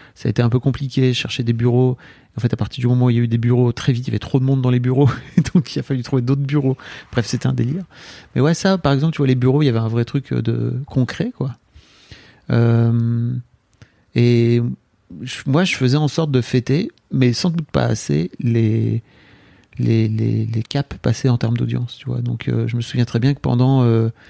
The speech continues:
des plombes, euh, le site, il, enfin, le, l'audience, euh, euh,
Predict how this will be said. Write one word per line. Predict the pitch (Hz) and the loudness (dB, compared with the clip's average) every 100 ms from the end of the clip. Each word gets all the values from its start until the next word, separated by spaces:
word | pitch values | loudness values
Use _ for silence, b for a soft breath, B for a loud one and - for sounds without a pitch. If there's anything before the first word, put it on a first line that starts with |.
| B B 131 | B B -2
des | 120 | 0
plombes, | 117 - 143 165 139 | 2 2 2 4 4
euh, | 117 113 113 117 117 - - | 6 4 4 2 -2 -6 -6
le | 120 113 | -2 -2
site, | 117 - 156 - | -2 -6 -6 -4
il, | 117 117 117 110 - | -2 -2 -4 -6 -4
enfin, | - | 0
le, | 113 117 | 2 2
l'audience, | 120 131 135 151 - - - _ 123 | 2 2 2 0 -2 -14 -18 _ -2
euh, | 120 - 127 123 b b b b b b b _ - _ _ _ - - | 0 0 -2 -6 b b b b b b b _ -20 _ _ _ -12 -8
euh, | - - | -6 -4